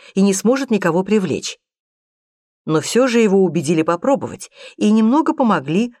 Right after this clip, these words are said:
с организационными моментами и привлечением выступающих.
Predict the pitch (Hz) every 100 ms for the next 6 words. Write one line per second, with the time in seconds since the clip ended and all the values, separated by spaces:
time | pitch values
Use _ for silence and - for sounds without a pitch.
0 | _ - 269 190 185 170 135 - 196 202
1 | 185 143 131 196 247 247 240 233 233 269
2 | 254 - 196 156 139 - 180 202 208 190
3 | 190 240 - 113 - - -